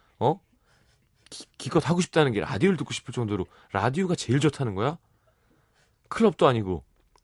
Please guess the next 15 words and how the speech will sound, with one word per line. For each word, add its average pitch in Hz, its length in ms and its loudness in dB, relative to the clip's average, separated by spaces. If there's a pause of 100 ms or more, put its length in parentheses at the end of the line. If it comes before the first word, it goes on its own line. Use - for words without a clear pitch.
(240)
어? 127 120 -4
해외여행도 151 600 4
아니고, 69 400 -6
라디오. 107 420 -2 (360)
사람들이 - 280 -12
깜짝 151 300 -2
놀래게 87 460 -4
그렇게 - 160 -20
한번 95 180 -8
해주세요. - 300 -14 (920)
음. - 40 -20 (1120)
저도 123 200 0
삼수했기 156 440 0
때문에, 120 460 0 (260)
예. - 80 -14